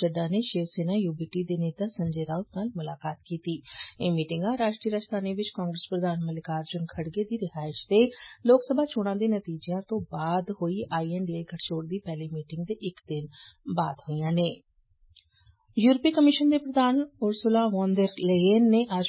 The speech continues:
ਪ੍ਰਧਾਨ ਮੰਤਰੀ ਨਰਿੰਦਰ ਮੋਦੀ ਨੂੰ ਫੋਨ ਕਰਕੇ ਲੋਕ ਸਭਾ ਚੋਣਾਂ ਵਿੱਚ ਜਿੱਤ ਹਾਸਲ ਕਰਨ ਲਈ ਵਧਾਈ ਦਿੱਤੀ ਹੈ। ਉਨ੍ਹਾਂ ਪ੍ਰਧਾਨ ਮੰਤਰੀ ਨੂੰ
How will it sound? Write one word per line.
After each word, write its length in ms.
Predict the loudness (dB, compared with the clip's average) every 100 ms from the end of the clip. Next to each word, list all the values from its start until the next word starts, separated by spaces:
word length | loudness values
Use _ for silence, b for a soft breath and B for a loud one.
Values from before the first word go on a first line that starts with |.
| -4
ਪ੍ਰਧਾਨ 300 | -2 0 0
ਮੰਤਰੀ 300 | -2 0 0
ਨਰਿੰਦਰ 500 | 0 0 0 0 -2
ਮੋਦੀ 280 | -2 -2 0
ਨੂੰ 120 | 0
ਫੋਨ 320 | -2 -4 -4
ਕਰਕੇ 360 | -4 -6 -4 -2
ਲੋਕ 200 | -2 -4
ਸਭਾ 240 | -6 -6
ਚੋਣਾਂ 340 | -4 -6 -6 2
ਵਿੱਚ 220 | 2 2 B B B 0
ਜਿੱਤ 160 | 0 2
ਹਾਸਲ 300 | 0 0 -2
ਕਰਨ 260 | -2 -2 -2
ਲਈ 120 | -2
ਵਧਾਈ 340 | -2 0 0 -2
ਦਿੱਤੀ 360 | -8 -2 2
ਹੈ। 120 | 4 2 _ B B 4
ਉਨ੍ਹਾਂ 160 | 6 6
ਪ੍ਰਧਾਨ 360 | 4 4 4
ਮੰਤਰੀ 340 | 2 0 0
ਨੂੰ 140 | 2